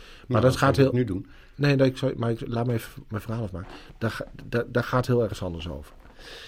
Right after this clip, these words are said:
Speaker 2: En dan kom je in een, in een molen waarin je, eh, waarin je tegenover mensen staat, lees de eenheidsleiding, ja, die, eh, het hele politieapparaat tot hun beschikking hebben. Nou, dan word je uiteindelijk, word je aangehouden.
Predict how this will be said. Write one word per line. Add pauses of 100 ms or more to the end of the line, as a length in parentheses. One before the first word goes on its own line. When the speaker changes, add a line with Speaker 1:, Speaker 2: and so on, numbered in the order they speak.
(200)
Speaker 2:
En
dan
kom
je
in
een,
in
een
molen (200)
waarin
je, (100)
eh,
waarin
je (220)
tegenover
mensen
staat, (120)
lees
de
eenheidsleiding, (1000)
ja,
die,
eh,
het
hele
politieapparaat
tot
hun
beschikking
hebben. (500)
Nou,
dan
word
je
uiteindelijk,
word
je
aangehouden.